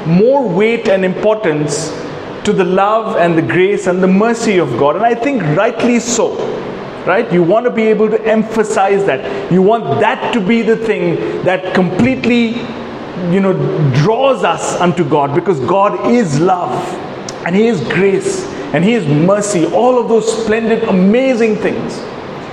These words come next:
But sometimes we do that to the neglect of any conversation or discussion on the anger and the wrath of God.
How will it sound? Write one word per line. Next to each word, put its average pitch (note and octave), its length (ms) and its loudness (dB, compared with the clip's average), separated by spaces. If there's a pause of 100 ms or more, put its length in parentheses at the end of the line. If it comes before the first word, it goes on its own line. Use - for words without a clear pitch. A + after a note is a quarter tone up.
(240)
But F#3+ 160 -2
sometimes F3 880 0
we F#3+ 120 4
do A3 320 0
that D#3 320 -2
to G3+ 100 2
the E3+ 140 0
neglect E3 840 0 (360)
of F3 160 2
any B3 260 -2
conversation G3 960 0
or E3+ 160 2
discussion E3+ 960 0 (340)
on E3+ 200 2
the F3+ 100 2
anger F#3 640 2
and D#3+ 240 2
the E3+ 80 2
wrath D#3 440 0
of C#3 280 0
God. F#3 300 2